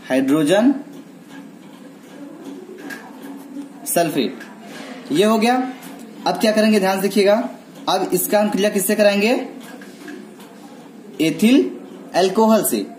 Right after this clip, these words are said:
फिर से एथिल अल्कोहल से करा देंगे। ये जो बना है इसको एथिल अल्कोहल से फिर क्रिया करा देंगे, तो हमारा क्या बन जाएगा, डाई एथिल ईथर बन जाएगा,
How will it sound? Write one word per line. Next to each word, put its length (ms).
फिर 140
से 120
एथिल 220
अल्कोहल 260
से 80
करा 180
देंगे। 240
ये 100
जो 140
बना 260
है 260
इसको 380
एथिल 280
अल्कोहल 280
से 80
फिर 200
क्रिया 220
करा 140
देंगे, 200
तो 100
हमारा 220
क्या 140
बन 140
जाएगा, 300
डाई 300
एथिल 260
ईथर 360
बन 260
जाएगा, 420